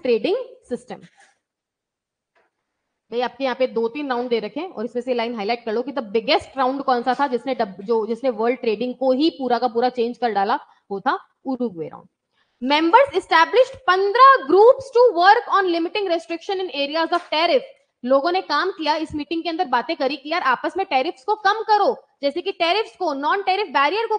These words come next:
कम करो, tropical product, natural resource product, textile, clothing, agriculture,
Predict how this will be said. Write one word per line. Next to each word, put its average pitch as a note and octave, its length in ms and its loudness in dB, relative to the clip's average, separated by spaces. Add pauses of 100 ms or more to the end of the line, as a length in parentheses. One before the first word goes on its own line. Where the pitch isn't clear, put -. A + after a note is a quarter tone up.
कम F#4 220 -4
करो, C#4+ 160 2
tropical D4+ 480 -2
product, E4+ 520 -6
natural C4+ 420 -6
resource F4 340 -6
product, F4 400 -4 (140)
textile, E4 680 -4
clothing, E4 560 -6
agriculture, F#4 680 -4